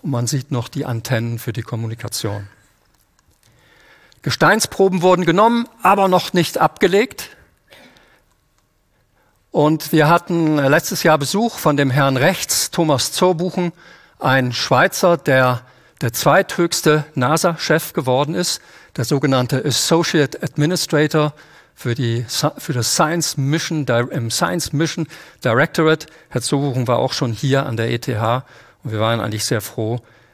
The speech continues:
ähm, dass er gekommen ist. Äh, er hat einen sehr charismatischen Vortrag gehalten und für uns als, als Firma, die in Kupferdrähten wühlt und in Eisen und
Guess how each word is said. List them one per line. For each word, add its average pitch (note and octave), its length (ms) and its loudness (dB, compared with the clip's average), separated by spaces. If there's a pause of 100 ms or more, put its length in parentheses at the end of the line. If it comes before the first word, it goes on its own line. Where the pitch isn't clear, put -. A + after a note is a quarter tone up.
(100)
ähm, G2+ 380 -2 (240)
dass A2 180 -2
er C3 80 -2
gekommen A2+ 440 -4
ist. - 380 -6
Äh, G#2+ 200 -2
er G#2 100 -4
hat A#2 140 -2
einen A2 140 -4
sehr B2 260 0
charismatischen B2 720 -2
Vortrag - 440 -4
gehalten A#2 400 -2 (360)
und - 80 -8
für C3 160 -2
uns E3 340 2
als, B2 220 -2
als - 180 -4
Firma, C#3+ 400 2
die A#2+ 280 -2
in A2+ 260 -6
Kupferdrähten B2 760 -2
wühlt B2 360 -4
und A2 100 -8
in A2+ 160 -10
Eisen B2 380 -2
und A2 160 -10